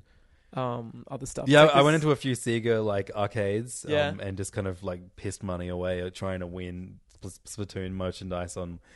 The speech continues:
Speaker 2: weird skill tester
Speaker 1: What's the
Speaker 2: machines
Speaker 1: other
Speaker 2: that looked
Speaker 1: big
Speaker 2: so
Speaker 1: chain?
Speaker 2: flawless.
Speaker 1: It's the one that's got the Space Invader Kyo. Uh, they have a huge
Speaker 2: Oh, it starts with K. I can't remember.
Speaker 1: Yeah.
Speaker 2: Yeah, yeah.
Speaker 1: Those are the two, aren't they, everywhere?
Speaker 2: Well, Legoland was, was pretty fun. Like,
Speaker 1: So
Speaker 2: it, it was very,
Speaker 1: rides?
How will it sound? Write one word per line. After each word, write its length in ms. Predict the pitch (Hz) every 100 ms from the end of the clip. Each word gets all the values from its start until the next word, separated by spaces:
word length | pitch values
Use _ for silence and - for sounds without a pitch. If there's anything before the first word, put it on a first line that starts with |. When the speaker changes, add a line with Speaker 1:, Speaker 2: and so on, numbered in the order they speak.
| - -
Speaker 2:
weird 280 | 98 92 90
skill 280 | - 92 90
tester 280 | 92 - 190
Speaker 1:
What's 160 | -
the 80 | -
Speaker 2:
machines 120 | 330
Speaker 1:
other 200 | 214 208
Speaker 2:
that 100 | 208
looked 140 | 202 208
Speaker 1:
big 80 |
Speaker 2:
so 120 | - 185
Speaker 1:
chain? 140 | 165
Speaker 2:
flawless. 380 | 92 104 107 - _ -
Speaker 1:
It's 120 | 165
the 100 | 160
one 140 | 156 156
that's 160 | 156
got 120 | 156
the 120 | 156 143
Space 340 | - 135 -
Invader 280 | 151 151 151
Kyo. 540 | - 151 151 156 160 - -
Uh, 220 | 147 139
they 140 | 143 143
have 120 | 131
a 40 |
huge 400 | - - 139 135
Speaker 2:
Oh, 60 | 120
it 60 | 104
starts 220 | 127 117
with 80 | 101
K. 180 | 101 90
I 60 | 87
can't 160 | 95 87
remember. 100 | 147
Speaker 1:
Yeah. 300 | 143 139 87
Speaker 2:
Yeah, 280 | 98 92 90
yeah. 40 | 87
Speaker 1:
Those 220 | 156 160
are 40 |
the 100 | 160
two, 300 | 170 - 147
aren't 160 | 139 139
they, 120 | 139
everywhere? 420 | 135 139 139 139 156 - _ -
Speaker 2:
Well, 100 | 127
Legoland 380 | 143 143 135 123
was, 180 | 113 -
was 160 | 117 -
pretty 260 | 127 110
fun. 440 | - 98 98 98 113
Like, 300 | 107 95 - - - - -
Speaker 1:
So 140 | 110 113
Speaker 2:
it, 100 | 107
it 280 | 120 120 123
was 180 | 120
very, 240 | 113 120 117
Speaker 1:
rides? 260 | - -